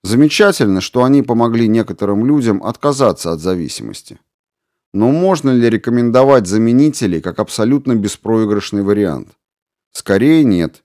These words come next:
и статистика это подтверждает. Электронные сигареты.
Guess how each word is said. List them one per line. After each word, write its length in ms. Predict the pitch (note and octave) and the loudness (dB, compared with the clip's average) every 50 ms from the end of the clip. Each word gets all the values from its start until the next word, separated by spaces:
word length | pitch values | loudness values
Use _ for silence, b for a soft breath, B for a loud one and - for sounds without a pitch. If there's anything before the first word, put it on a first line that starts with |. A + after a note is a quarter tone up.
| _ | _
и 80 | - F2 | -10 -10
статистика 680 | - - E2 D#2+ - - E2 - - - D3+ - C3 | -6 -6 -8 -8 -4 -6 -6 -6 -6 -10 -6 -4 -4
это 340 | C3 - - - E2+ D#2+ - | -4 -4 -4 -6 -6 -6 -6
подтверждает. 840 | - - G2+ - - F#2+ F2+ D#2 D#2 - - A1 G1+ G1+ - _ _ _ _ _ _ _ _ _ _ _ _ _ _ _ _ _ _ _ _ _ _ _ _ _ _ _ | -8 -8 -10 -8 -6 -6 -6 -6 -8 -10 -10 -10 -10 -14 -16 _ _ _ _ _ _ _ _ _ _ _ _ _ _ _ _ _ _ _ _ _ _ _ _ _ _ _
Электронные 880 | - G#2 G#2 G#2+ G2 - _ - A#2+ C3 C#3+ D3 D3 C#3 C3+ C3 C3 B2 | -4 0 0 0 -2 -4 _ -4 -2 0 2 2 2 0 0 -2 -4 -6
сигареты. 760 | - - A#2 G2+ G2+ G#2+ G#2 F#2+ E2 C#2 - - - - | -6 -8 -6 -2 0 0 0 0 -2 -4 -6 -8 -16 -20